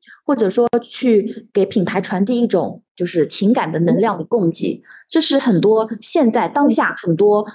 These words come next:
成功的新锐品牌，或者说传统品牌，他们有新的设计思路，就是都会用这样的手法去做。那我觉得，呃，这不是当时就是一七年、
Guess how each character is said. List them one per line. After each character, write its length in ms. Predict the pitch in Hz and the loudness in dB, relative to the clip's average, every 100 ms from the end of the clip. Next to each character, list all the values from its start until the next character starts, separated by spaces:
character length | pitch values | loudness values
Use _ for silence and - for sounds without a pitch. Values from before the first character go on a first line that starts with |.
| - | -6
成 160 | - 190 | 0 2
功 180 | 226 | 4
的 160 | 220 202 | 4 2
新 200 | 196 240 | 2 2
锐 120 | 240 | 2
品 180 | 226 160 | 2 -4
牌， 300 | 160 151 - - _ | -4 -8 -10 -16 _
或 80 | 339 | -2
者 100 | 240 | 0
说 120 | 208 | 0
传 180 | 240 233 | 0 2
统 100 | 254 | 4
品 120 | 226 | 4
牌， 200 | 156 160 175 | 0 -6 -8
他 100 | 214 | -2
们 100 | 214 | 0
有 100 | 185 | 2
新 200 | 165 247 | 2 0
的 80 | 240 | 2
设 160 | - | 2
计 140 | 254 185 | 0 -2
思 200 | - 240 | -2 0
路， 280 | 233 170 - - 240 | 2 0 -2 -12 -2
就 80 | |
是 160 | 214 214 - _ | 0 0 -2 _
都 140 | 294 294 | -2 0
会 200 | 294 208 | 0 2
用 200 | 262 214 | 2 2
这 80 | 254 | 0
样 100 | 202 | 0
的 80 | |
手 220 | 185 170 - | 0 0 -2
法 140 | - | -6
去 160 | - 202 | -6 -2
做。 260 | 220 170 - - - - | 0 0 -4 -20 -20 -4
那 80 | 277 | 0
我 100 | 233 | 2
觉 140 | 185 | 2
得， 180 | 208 226 220 - - | 2 2 -2 -8 -4
呃， 240 | 180 180 | -2 0
这 120 | 185 | -2
不 220 | 311 - 240 | -2 -2 -2
是 120 | 311 | 0
当 240 | 302 311 | 0 0
时 540 | 330 - 175 185 - - | 0 0 2 2 2 -2
就 120 | - | -4
是 100 | 190 | -2
一 120 | - | -2
七 180 | 233 262 | 0 2
年、 240 | 226 160 | 2 0